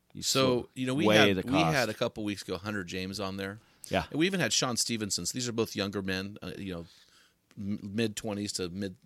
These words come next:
Speaker 2: lower thirties. I feel like these guys are, they had a lot of wisdom.
Speaker 1: Right.
Speaker 2: So how, wh-, how would you, how would your des-,
Speaker 1: They
Speaker 2: definition hold up to wisdom when thinking
Speaker 1: You
Speaker 2: about
Speaker 1: look
Speaker 2: these young
Speaker 1: at 'em,
Speaker 2: men?
Speaker 1: and, like, Hunter, when you're speaking, he's listening.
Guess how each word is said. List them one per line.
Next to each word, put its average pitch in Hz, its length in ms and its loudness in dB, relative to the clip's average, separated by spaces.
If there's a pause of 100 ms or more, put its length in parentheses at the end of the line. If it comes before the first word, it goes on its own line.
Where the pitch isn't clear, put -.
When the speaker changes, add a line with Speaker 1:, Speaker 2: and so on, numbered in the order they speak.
(220)
Speaker 2:
lower 98 280 -4
thirties. 98 440 -6 (320)
I 175 60 -6
feel 277 180 -6
like 113 120 -4
these 98 180 -2
guys 90 260 0
are, 82 160 -6 (340)
they 101 80 -6
had 123 100 -6
a 104 40 -4
lot 110 160 0
of 110 80 0
wisdom. 135 360 -4 (240)
Speaker 1:
Right. 90 240 2 (120)
Speaker 2:
So 107 240 -2
how, 123 240 -8
wh-, 120 320 -6
how 131 140 -2
would 131 160 -2
you, 120 280 0 (300)
how 135 140 4
would 156 120 2
your 120 120 4
des-, 120 180 4
Speaker 1:
They 165 220 10
Speaker 2:
definition 123 460 4
hold 117 220 4
up 113 140 4
to 104 100 -2
wisdom 113 360 0
when 98 120 -4
thinking 127 140 4
Speaker 1:
You 139 60 12
Speaker 2:
about 160 100 10
Speaker 1:
look 233 120 12
Speaker 2:
these 180 80 4
young 135 120 12
Speaker 1:
at 107 80 12
'em, 107 100 12
Speaker 2:
men? 90 160 0 (200)
Speaker 1:
and, 123 200 8
like, 113 280 8 (220)
Hunter, 107 640 4
when 107 200 4
you're 151 140 6
speaking, 98 760 4 (540)
he's 147 300 6
listening. 98 580 6